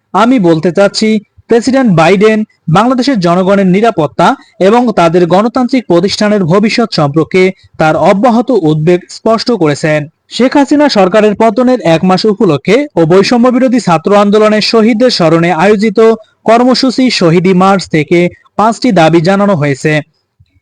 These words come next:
পাঁচই সেপ্টেম্বর কর্মসূচি থেকে দাবিগুলো জানানো হয়। প্রথম দাবি হচ্ছে গণহত্যাকারীদের দ্রুত গ্রেপ্তার করে বিচারের আওতায় আনতে হবে। দুই নম্বর, শহীদ পরিবারদের আর্থিক এবং আইনি সহযোগিতা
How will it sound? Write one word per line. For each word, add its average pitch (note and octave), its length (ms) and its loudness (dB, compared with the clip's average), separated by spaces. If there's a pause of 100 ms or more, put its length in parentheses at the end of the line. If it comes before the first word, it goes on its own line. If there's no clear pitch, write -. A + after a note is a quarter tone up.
(200)
পাঁচই C4 300 0
সেপ্টেম্বর G#3+ 540 0
কর্মসূচি A#3+ 580 0
থেকে F3+ 360 0
দাবিগুলো A3 500 0
জানানো D3 300 0
হয়। F3+ 260 0 (300)
প্রথম A#3+ 340 0
দাবি F3 260 2
হচ্ছে A3 400 0 (260)
গণহত্যাকারীদের F#3 920 0
দ্রুত G#3+ 260 -2
গ্রেপ্তার F3 500 0
করে D#3+ 420 0
বিচারের A3+ 440 0
আওতায় F#3 320 0
আনতে G3+ 340 -4
হবে। D3 320 -2 (300)
দুই G#3+ 240 0
নম্বর, F3+ 360 0 (220)
শহীদ B3+ 420 0
পরিবারদের G3 600 2
আর্থিক G#3+ 540 -2
এবং E3+ 280 0
আইনি G#3 320 0
সহযোগিতা F#3 720 0